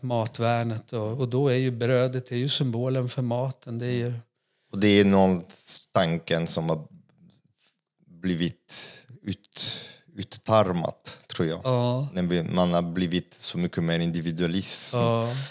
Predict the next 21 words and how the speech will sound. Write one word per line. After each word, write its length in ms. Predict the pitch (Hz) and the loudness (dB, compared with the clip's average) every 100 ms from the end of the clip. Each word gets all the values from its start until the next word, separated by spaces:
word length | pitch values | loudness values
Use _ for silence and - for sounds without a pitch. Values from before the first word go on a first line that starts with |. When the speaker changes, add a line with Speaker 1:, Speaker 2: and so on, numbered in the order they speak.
| - | -6
Speaker 2:
Alltså, 680 | 87 - 90 87 85 85 82 - - - | 0 4 6 6 6 6 2 -6 -20 -8
Sverige 420 | - - 85 95 | 0 4 6 6
är 260 | 95 85 87 | 6 4 2
ett 160 | 80 - | 0 -2
bra 300 | 85 85 87 | 2 4 2
exempel 760 | 78 - 90 82 - 82 85 | 2 2 2 0 -2 -2 0
där 100 | 80 80 | -2 -2
det 60 | 76 | -6
var 100 | 76 | -8
extremt 600 | - - - 90 80 82 | -4 -2 2 2 0 -4
individ-, 500 | 80 85 82 80 - 92 | -4 -2 -2 -6 -6 -2
individualism, 760 | 85 82 82 87 95 92 113 | -2 0 0 0 2 2 2
Speaker 1:
Ja. 60 | 85 | 2
Speaker 2:
där 100 | 82 | 2
det 140 | 85 | 2
verkligen, 380 | 85 80 98 85 | 2 2 2 2
det 80 | 85 | 2
handlar 180 | 85 85 | 2 2
om 120 | 87 | 2
jag. 500 | 92 - 82 82 - | 2 2 0 -4 -14
Speaker 1:
Mm. 180 | 113 | -18